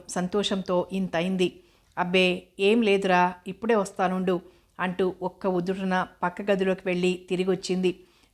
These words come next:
"చూడబ్బాయ్, కంచిపట్టు చీర. భాస్కర్రావు గారి భార్య కంచి, రామేశ్వరం అవి వెళ్ళొచ్చింది కదూ, కంచిలో ఈ చీర కొనుక్కొచ్చిందట" అంటూ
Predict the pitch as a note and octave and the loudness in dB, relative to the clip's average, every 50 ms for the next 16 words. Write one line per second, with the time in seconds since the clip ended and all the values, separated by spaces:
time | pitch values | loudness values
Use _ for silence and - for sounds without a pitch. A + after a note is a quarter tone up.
0 | _ - - G#3+ G#3+ G#3+ G3+ F3+ G3 F#3+ F#3+ F#3+ F#3 F#3 - - - F#3+ G3 F#3+ | _ 0 2 4 4 4 4 4 2 2 2 2 0 -4 -8 -8 -6 -6 -6 -6
1 | - A3 A3+ G#3+ G#3+ A#3 A3 - F#3+ F3+ F3+ F3+ E3+ - - _ _ _ _ _ | -4 -2 -2 -2 -2 -4 -8 -6 -4 0 0 0 -2 -4 -10 _ _ _ _ _
2 | - - F3+ F#3+ G3 F#3+ - B3 A#3 A3 A3 G3+ G3 G3 F#3+ F#3 F#3 F3+ E3+ E3 | -10 -2 0 0 0 0 0 -2 0 2 2 2 2 2 2 2 2 0 -2 0
3 | F3 F3 F#3 G3 F#3+ F#3 F#3 F#3 F3 - - _ _ _ _ _ _ _ - F#3 | 0 0 0 2 2 2 2 2 2 -2 -6 _ _ _ _ _ _ _ -2 0
4 | G3+ G3 F#3+ - G3+ F#3+ F#3+ F3+ - - F#3 F3+ F3 F3+ F#3+ G3 F#3+ - - F#3+ | 0 0 -2 -2 0 0 0 -2 -6 -4 0 0 0 2 0 -2 -2 -2 0 0
5 | F3+ F3+ F3+ F3+ - _ F3 F3+ F3 G#3 G#3 F#3+ F3+ F3 F#3 G3 G3 G3 - G3 | 0 0 0 -2 -6 _ -2 0 0 2 0 2 2 2 2 0 -2 -2 -4 -4
6 | F#3 F3+ - F3+ F3 F3+ F#3+ A#3 C#4 C4+ - - _ _ _ _ _ - F#3+ G3+ | -4 -2 -2 0 2 4 2 2 2 0 -8 -18 _ _ _ _ _ -2 -2 -2
7 | G3+ - A3+ G#3 G3+ G3 F3 - - F#3+ F#3+ F3+ - G3 F#3+ F#3+ G3 F#3+ F#3+ - | 2 2 2 4 4 2 2 -2 -6 -6 -6 -4 0 0 2 4 4 2 0 0
8 | F3 F3+ F#3 - - G3 G3 - G3 F#3+ F#3 F3+ G3 F#3 E3+ - - _ _ _ | -4 -4 -4 -4 -6 -6 -4 -4 -4 -4 -4 -2 0 -2 -2 -2 -10 _ _ _
9 | _ _ _ - F3+ F#3+ F3+ - G3 F#3 F3 | _ _ _ -6 -4 -4 0 0 0 0 0